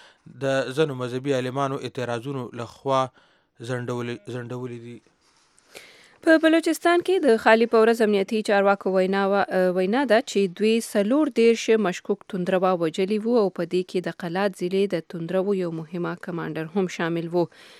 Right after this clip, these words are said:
Speaker 2: په دې تنانو کې د پنځلسو مړي نن په کوټه کې ښخ کړی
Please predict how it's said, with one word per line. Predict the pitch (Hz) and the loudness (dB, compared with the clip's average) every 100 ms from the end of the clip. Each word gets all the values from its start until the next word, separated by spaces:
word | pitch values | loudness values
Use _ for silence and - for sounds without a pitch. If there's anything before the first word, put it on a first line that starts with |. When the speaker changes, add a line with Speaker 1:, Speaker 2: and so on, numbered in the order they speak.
| - | -2
Speaker 2:
په | 185 | 0
دې | 175 160 | 0 0
تنانو | 170 185 190 | 0 2 0
کې | - 202 180 | 0 -2 -2
د | - | -4
پنځلسو | 165 175 180 175 180 180 180 175 | -4 -2 -2 -2 -4 -4 -2 0
مړي | 185 233 175 175 | 0 2 2 0
نن | 214 | 0
په | 220 - 160 - | -2 -6 -6 -2
کوټه | 196 185 | 0 -2
کې | - 180 | -4 -8
ښخ | - 160 - | -8 -14 -8
کړی | 160 | -10